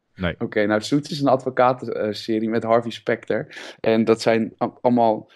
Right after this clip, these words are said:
Speaker 2: mannen in pakken die veel te veel geld verdienen en in dure auto's rijden en in grote gebouwen werken. Nou, dat, dat is precies de wereld waar ik in kwam. Ehm,
Speaker 1: <laughs>
Speaker 2: dus dat was echt een fantastische er-
Speaker 1: Als backpacker?
Speaker 2: Ja, dat, dus dat was echt een
Speaker 1: Ja.
Speaker 2: fantastische, fantastische ervaring.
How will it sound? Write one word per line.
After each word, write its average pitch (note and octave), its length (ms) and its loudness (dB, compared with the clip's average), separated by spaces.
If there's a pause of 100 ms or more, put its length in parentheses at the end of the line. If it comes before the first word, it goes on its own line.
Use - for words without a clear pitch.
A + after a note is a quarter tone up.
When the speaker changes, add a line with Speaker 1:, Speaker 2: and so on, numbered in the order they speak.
(100)
Speaker 2:
mannen A#2+ 340 2
in A2 160 -4
pakken A#2+ 380 0
die A2+ 340 -6
veel C3 180 0
te - 120 -12
veel A#2 120 -6
geld A2+ 280 0
verdienen A2 340 -6
en G#2+ 120 -2
in A2 100 -2
dure A2+ 220 0
auto's G#2+ 340 0
rijden G2+ 460 0
en G2+ 200 -10 (260)
in G#2 100 -10
grote A2+ 260 2
gebouwen A2+ 380 4
werken. F#2+ 380 -6 (280)
Nou, A2 140 0
dat, A#2 240 0
dat B2 140 2
is - 100 -16
precies - 520 -10
de A#2+ 100 -6
wereld A#2+ 300 0
waar A#2 140 2
ik A2+ 120 -4
in A#2 180 -4
kwam. G#2 340 -6 (560)
Ehm, B2 320 2 (100)
Speaker 1:
<laughs> - 160 -20
Speaker 2:
dus A#2 140 -8
dat B2 140 2
was C3 260 2
echt C3 220 0
een C3 80 4
fantastische B2 580 -2
er- A#2+ 240 -2
Speaker 1:
Als A#2+ 180 0
backpacker? C3 420 4
Speaker 2:
Ja, F3+ 320 6
dat, A#2 140 -10
dus B2+ 160 -8
dat C3+ 120 -6
was C#3 160 -4
echt C#3 200 -8
een D3 80 -6
Speaker 1:
Ja. A#2+ 60 -14
Speaker 2:
fantastische, C3 680 -4 (320)
fantastische C3+ 640 0
ervaring. A#2+ 800 0